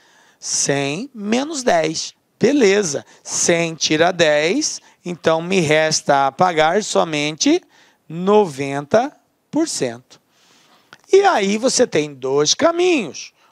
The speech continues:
Ou você pega noventa vezes o valor de referência e divide por cem, você vai descobrir quanto que você vai pagar, ou transforma noventa para decimal,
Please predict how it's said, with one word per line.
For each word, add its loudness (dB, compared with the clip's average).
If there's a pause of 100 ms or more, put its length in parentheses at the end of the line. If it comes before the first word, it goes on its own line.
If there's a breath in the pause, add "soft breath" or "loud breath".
(180)
Ou 4
você 0
pega 0
noventa -2 (260 loud breath)
vezes 0
o -4
valor 2
de -4
referência -2
e -8
divide -6
por 0
cem, -2 (320 soft breath)
você -6
vai 0
descobrir -8
quanto -4
que -20
você -6
vai -2
pagar, 0 (520 soft breath)
ou 4 (320 soft breath)
transforma 2
noventa -2
para 2
decimal, -2